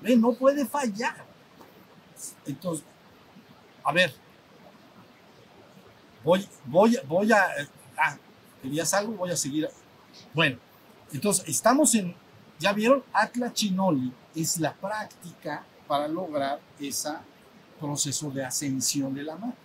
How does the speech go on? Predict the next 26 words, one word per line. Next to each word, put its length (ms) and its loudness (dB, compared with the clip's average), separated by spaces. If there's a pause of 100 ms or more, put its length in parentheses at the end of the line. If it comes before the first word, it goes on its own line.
(260)
Entonces, 560 2 (480)
viene 600 2 (480)
abriendo 720 0
ciertos 480 -6
canales 480 -2
psíquicos 920 0
que 120 -4
tienen 360 -2
sus 260 -8
nombres, 380 -2
que 80 -8
ahorita 180 -6
no 140 -6
vamos 240 -8
a 40 -2
hablar. 280 -4 (240)
Finalmente, 720 0
cuando 320 -2
el 80 -8
fuego 440 -6
de 100 -8
la 120 -6
madre 320 -4
llega 240 -6
hacia 260 -8
arriba, 480 -4